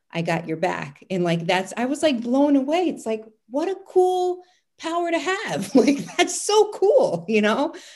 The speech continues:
Like, I want something like that. That's not so much pressure and gotta get this right and be the good girl. So I really wanna be surrendered. And I know it's not something I can force.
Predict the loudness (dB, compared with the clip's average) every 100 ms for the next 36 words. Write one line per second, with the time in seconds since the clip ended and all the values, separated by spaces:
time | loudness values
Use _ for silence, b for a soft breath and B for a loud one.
0 | B 2 2 0 -6 -2 0 0 0 0
1 | -2 -2 -2 -2 -4 -6 -8 -6 -6 -6
2 | -6 -6 -6 -6 -4 -4 -8 -12 -8 -6
3 | -4 -2 -2 -4 -4 -4 -6 -8 -8 -4
4 | -4 -4 -8 -6 -2 -2 -2 -4 -6 -6
5 | -6 -4 -2 -2 -2 -6 -4 -4 -4 B
6 | B -2 0 0 0 0 -2 -4 -6 -8
7 | -8 -6 -4 -4 -4 -4 -4 -2 0 -2
8 | -2 -8 -6 -6 -4 -4 -4 -6 -10 -6
9 | -4 -4 -6 -12